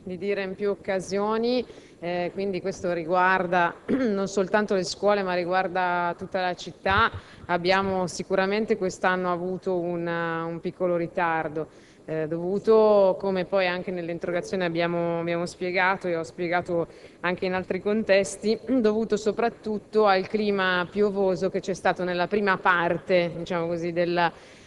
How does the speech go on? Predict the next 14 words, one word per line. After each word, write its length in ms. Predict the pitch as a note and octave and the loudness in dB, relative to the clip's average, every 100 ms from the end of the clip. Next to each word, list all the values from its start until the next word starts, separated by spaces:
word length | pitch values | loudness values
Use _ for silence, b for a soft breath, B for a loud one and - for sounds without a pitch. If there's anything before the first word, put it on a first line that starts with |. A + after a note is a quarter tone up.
| B | B
eh, 280 | - F3+ F3 | 0 2 2
di 100 | E3+ | 0
quella 180 | E3+ F#3 | 0 2
che 120 | F3+ | 0
possiamo 320 | F3+ F#3 F#3 E3+ | -4 -2 -2 -2
chiamare 280 | F3+ F3 | 0 2
la 120 | F3 E3+ | 2 0
stagione, 580 | - F3 D#3+ F3 E3+ | 0 -2 0 -2 -2
insomma, 240 | E3+ F3 E3+ | -4 -4 -6
un 100 | D#3+ | -2
po' 140 | F3 | -4
più, 420 | F3 F3+ E3+ E3 E3 | 0 0 0 0 -2
più 160 | F3 | -4
calda. 600 | D#3+ F3+ E3+ E3 E3 E3 | 0 2 2 -2 -2 -4